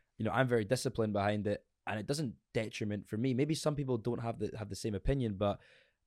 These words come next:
again, it's like the, the, the top entrepreneurs, there's no top entrepreneur that I know who is slacked. You know, every single big business person, you see Elon Musk, for example, he's still in the factories today, going around working extremely hard.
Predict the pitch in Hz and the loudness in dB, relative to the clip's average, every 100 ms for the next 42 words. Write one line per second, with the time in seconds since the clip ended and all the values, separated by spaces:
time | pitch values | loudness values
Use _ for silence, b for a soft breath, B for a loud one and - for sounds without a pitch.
0 | - - 120 131 101 113 - 113 113 110 | -8 0 6 6 4 0 2 2 2 0
1 | - 107 - - 147 143 139 120 - 117 | 0 -4 -4 2 2 6 6 4 0 2
2 | 120 110 104 110 131 156 139 - - 127 | 2 2 0 2 4 4 2 -2 0 2
3 | 123 120 107 107 110 113 107 107 104 104 | 4 0 0 -2 2 4 4 2 2 0
4 | 104 101 98 90 - _ - - - 101 | 0 0 0 -2 -8 _ -12 -8 0 0
5 | 92 - - - _ _ - 110 104 - | 0 -4 -20 -20 _ _ -6 -4 -4 2
6 | 139 135 151 - 143 131 113 120 113 117 | 2 4 2 0 2 2 2 0 0 0
7 | 117 123 120 123 - 135 139 127 113 117 | 0 0 0 -2 -2 0 2 4 4 0
8 | - 113 113 113 107 98 b b - 156 | 0 -2 0 0 0 -4 b b -6 -4
9 | 131 - 135 135 120 120 117 - 110 95 | -2 4 4 4 2 4 4 2 -2 -2
10 | _ _ - 107 127 123 113 104 131 135 | _ _ -4 2 4 6 4 4 6 6
11 | 123 123 120 - 101 117 131 131 117 - | 8 6 4 0 2 4 4 0 -4 -4
12 | - - 143 131 110 120 110 | -8 0 2 4 4 6 6